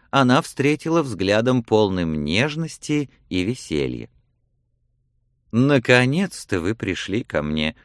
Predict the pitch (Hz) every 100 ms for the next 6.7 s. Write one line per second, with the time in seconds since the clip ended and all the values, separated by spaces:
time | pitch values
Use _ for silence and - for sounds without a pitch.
0 | - 113 107 95 73 73 101 - - 92
1 | 85 82 85 - 95 87 - - - 87
2 | 78 80 80 76 76 76 73 76 71 69
3 | 71 - _ _ - - - 156 196 190
4 | 117 160 196 180 170 - - 85 95 90
5 | - 85 82 - 87 85 - 87 87 90
6 | 82 80 - 82 - 82 -